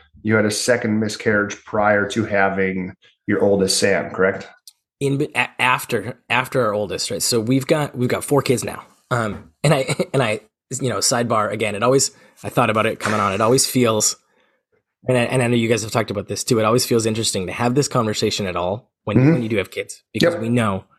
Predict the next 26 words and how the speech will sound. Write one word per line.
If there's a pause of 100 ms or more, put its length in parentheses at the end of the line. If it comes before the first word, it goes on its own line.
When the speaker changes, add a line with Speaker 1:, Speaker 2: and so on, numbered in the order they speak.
(300)
Speaker 2:
we
know
that
they're,
you
know,
and
Andrea's
talked
about
this
too,
that,
that,
like, (420)
it
almost
feels
like
you
shouldn't
be. (1040)
And
then,
and
then